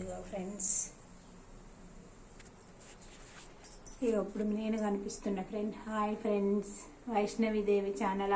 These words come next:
ఆల్ వ్లాగ్స్ ఫ్రెండ్స్. లే మోసం, ఏ దగ చే-, మీకు నచ్చితేనే మీరు నన్ను ఆదరించండి ఫ్రెండ్స్, లేకుంటే లేదు ఫ్రెండ్స్. ఇట్లా ఎవరు చెప్పరు ఫ్రెండ్స్, నేనే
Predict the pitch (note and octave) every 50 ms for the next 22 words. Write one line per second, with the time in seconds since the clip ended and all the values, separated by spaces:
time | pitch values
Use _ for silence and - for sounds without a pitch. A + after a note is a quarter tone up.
0 | G3 G3 G3+ G3 G3 G3 - - - - - - - A3 G3+ F#3+ G3 G3 - -
1 | - - - - - - - - - - - A3+ A3 G#3 G#3 G#3+ G#3+ G#3 G3+ G#3
2 | G#3 - G#3+ G3+ F#3+ G3 G3+ G3+ G3+ G3 G3 F#3+ F#3+ G3 G3 F#3+ - - - -
3 | - - - - - - - A3+ G#3 - - - - - - - - A#3 A3+ A#3
4 | A3+ - A#3 G#3+ G#3+ G3+ - - - - A#3+ A#3 B3+ C4 D4 D4+ D4+ - B3+ A#3
5 | G#3+ G#3 G3+ G3+ - - - - - - - - - - - - - - - A#3+
6 | G#3+ G#3 G3+ G3+ G3+ G3+ G3+ G3+ G#3+ G#3+ G#3+ G#3+ G#3 G#3 A3 F3+ F3+ F#3 F#3+ G3+
7 | F#3+ G3 G3 G3+ G3+ - - G#3+ G#3 G#3 G#3 - A3+ G#3 G#3 - B3 B3+ D4+ D#4
8 | D4+ - - - - - - - - - - - - - - - - - - -
9 | - - G#3+ G#3 G#3 G3+ G3+ G3+ G3+ G3+ G3+ G#3+ G#3 - - - - - - -
10 | - - - - A#3+ A3+ A3+ G#3+ A3+ A#3 A#3 A3+ A3+ - A3 G#3 G#3 - G#3 G3
11 | G3 G3+ G3 - - - - - - - - - - - - - - - - -
12 | - - - - - - - - - - - A3+ G#3+ G#3+ G#3+ A3+